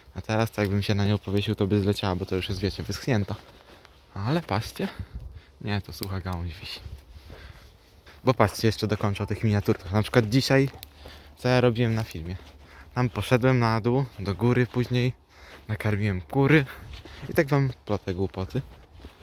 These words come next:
Także, no nie wiem, jaka może być miniatura. Kar-, y, karmimy kurki. Hmm. Nie wiem, szczerze. Z tym mam trochę problem. I zawsze takie są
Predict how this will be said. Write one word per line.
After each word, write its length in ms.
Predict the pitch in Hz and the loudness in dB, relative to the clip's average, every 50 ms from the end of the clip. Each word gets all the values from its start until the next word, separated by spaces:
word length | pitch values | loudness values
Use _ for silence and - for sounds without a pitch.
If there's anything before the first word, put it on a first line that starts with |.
| - - - - - | -18 -16 -16 -10 -6
Także, 420 | - 107 101 107 104 113 123 127 110 117 | -4 -2 0 0 2 2 2 2 2 2
no 100 | 131 151 | 2 2
nie 140 | 160 113 | 2 2
wiem, 100 | 98 98 | 2 0
jaka 200 | 90 92 - - | 0 -2 -2 -2
może 200 | 107 107 113 127 | 0 2 4 6
być 160 | 127 127 - 120 | 6 6 6 6
miniatura. 440 | 127 120 117 113 - 113 110 110 - - - - - - - - - | 4 4 4 2 0 -4 -4 -6 -6 -10 -16 -20 -20 -20 -20 -12 -6
Kar-, 160 | - 110 104 | -4 -2 -2
y, 540 | - - 95 - 110 107 98 104 104 101 98 - | -2 -4 -6 -8 -6 -4 -2 -2 -2 -2 -4 -4
karmimy 440 | - - 113 107 107 110 107 98 95 | -2 0 2 4 4 4 4 2 2
kurki. 520 | - - 139 139 135 127 - - 139 139 123 - - - - - _ _ _ _ _ _ - - - - - - - - - - - - - - | 2 4 4 4 4 2 0 -2 -2 -2 -4 -6 -12 -20 -20 -20 _ _ _ _ _ _ -20 -20 -20 -20 -20 -20 -20 -20 -20 -20 -20 -20 -14 -8
Hmm. 220 | 104 95 85 85 82 - - - _ - 117 131 - - 120 117 - 104 85 87 90 90 101 113 151 170 | -6 -6 -6 -6 -8 -12 -16 -20 _ -14 -12 -12 -10 -10 -12 -12 -10 -10 -10 -10 -10 -8 -6 -4 -2 0
Nie 100 | 120 87 | 0 0
wiem, 180 | 87 92 95 98 - - - | 0 0 -2 -4 -8 -14 -20
szczerze. 340 | - - - 95 87 90 101 98 - - _ _ _ - - - - - - - - - - _ _ - - - | -16 -12 -10 -8 -8 -6 -8 -10 -10 -16 _ _ _ -20 -20 -20 -20 -20 -20 -20 -20 -20 -20 _ _ -20 -20 -16
Z 80 | - | -2
tym 140 | - 139 147 | 2 2 4
mam 220 | 160 156 135 139 | 4 4 2 0
trochę 220 | - - 117 117 117 | -2 -2 0 -2 0
problem. 420 | - - 107 95 90 92 95 98 - - - | 2 2 2 2 2 0 -2 -4 -6 -10 -12
I 60 | 107 - - | -12 -12 -8
zawsze 280 | 95 104 113 - - 104 | -4 -4 -4 -4 -4 -8
takie 240 | - 101 - 107 98 | -8 -8 -10 -8 -4
są 240 | - 107 104 101 | -2 -2 -2 -2